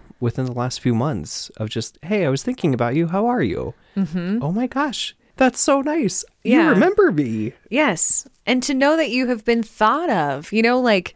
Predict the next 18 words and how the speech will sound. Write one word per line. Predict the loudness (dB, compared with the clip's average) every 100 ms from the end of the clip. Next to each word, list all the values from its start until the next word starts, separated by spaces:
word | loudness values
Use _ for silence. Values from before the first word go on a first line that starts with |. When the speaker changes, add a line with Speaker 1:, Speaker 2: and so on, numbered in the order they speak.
| -2
Speaker 2:
it, | -2 0
it's | -2 -2
just | -6 -4
a | -2
wonderful | 0 -2 -2 -4
feeling | -2 -4 -2 -2
that | -4
you | -6
get | -2 -2 -2 -6
knowing | -4 -2 -2 -6
that | -6 -6 -6 -10
the | -4
world | -2 -2 0 2 2 0 -2 -4
outside | -4 -2 -4 -2
of | -4
your | -6 -6
normal | -4 -6 -6
bubble, | -4 -4 -2 -4